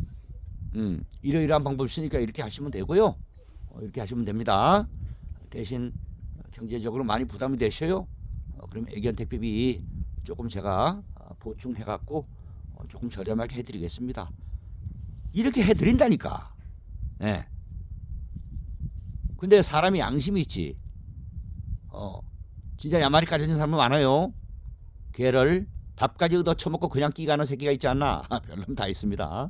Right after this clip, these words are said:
<laughs> 음. <clears throat>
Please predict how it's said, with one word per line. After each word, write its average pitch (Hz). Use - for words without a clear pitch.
<laughs> -
음. -
<clears throat> 139